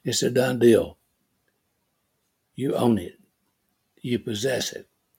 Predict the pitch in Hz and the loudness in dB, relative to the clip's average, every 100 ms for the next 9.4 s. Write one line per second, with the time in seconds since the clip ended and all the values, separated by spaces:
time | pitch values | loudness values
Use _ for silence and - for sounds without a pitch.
0 | _ _ _ _ - 135 151 143 147 185 | _ _ _ _ -6 -4 -4 -4 -4 -2
1 | 160 - - - _ _ _ _ - - | -4 -8 -18 -20 _ _ _ _ -6 -6
2 | - 147 175 - - - - - 98 - | -2 -2 -2 -6 -6 -4 -4 -8 -12 -10
3 | 101 110 127 _ _ _ _ _ _ _ | -6 -6 -8 _ _ _ _ _ _ _
4 | 135 135 - 127 110 - 131 - 156 156 | -6 -6 -8 -10 -12 -10 -10 -8 -6 -6
5 | 113 - - - _ _ _ _ _ _ | -6 -12 -14 -20 _ _ _ _ _ _
6 | _ _ _ _ _ _ _ _ _ _ | _ _ _ _ _ _ _ _ _ _
7 | _ _ _ _ _ _ - 104 113 104 | _ _ _ _ _ _ -10 -6 -4 -4
8 | 87 - _ _ _ _ _ _ _ 139 | -6 -12 _ _ _ _ _ _ _ -10
9 | - - 98 - | -8 -10 -10 -12